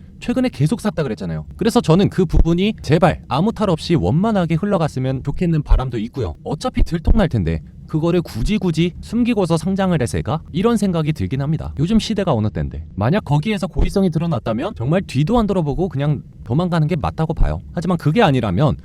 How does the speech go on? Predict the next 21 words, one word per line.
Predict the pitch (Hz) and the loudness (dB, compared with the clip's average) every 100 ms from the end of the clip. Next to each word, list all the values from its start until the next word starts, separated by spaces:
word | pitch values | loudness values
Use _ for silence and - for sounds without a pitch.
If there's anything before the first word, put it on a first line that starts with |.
| - | -4
우리는 | 151 208 214 | 0 2 2
파두의 | - 240 240 | 2 0 0
기술력을 | - 139 156 220 202 190 | 0 -4 -2 0 2 2
믿고서 | 113 131 123 196 | 0 0 2 2
최소한 | - 185 233 - - | 2 0 4 2 2
단기 | 107 120 175 | -2 -4 -4
차익이라도 | - 196 165 139 117 | -4 -2 -2 -4 -4
노려볼 | 95 117 135 | -4 -2 -2
수가 | 120 107 | -4 -4
있다는 | 156 147 135 | -4 -2 -2
겁니다. | 78 69 71 - | -4 -6 -8 -4
매매적인 | 113 214 214 190 | 0 2 2 0
관점을 | 180 113 120 143 | -2 -2 0 -2
그렇게 | 156 156 156 | -2 -4 -4
가져가셔야 | 156 95 127 113 82 | -6 -6 -6 -4 -4
돼요. | 71 73 - - | -6 -10 -12 -4
자, | - | -4
작년에는 | - 180 240 240 220 208 165 | 0 2 4 4 4 4 2
데이터 | 147 208 233 | 0 0 0
센터 | 220 202 175 | 0 0 0
업체들이 | 135 185 160 160 214 | 0 0 2 0 0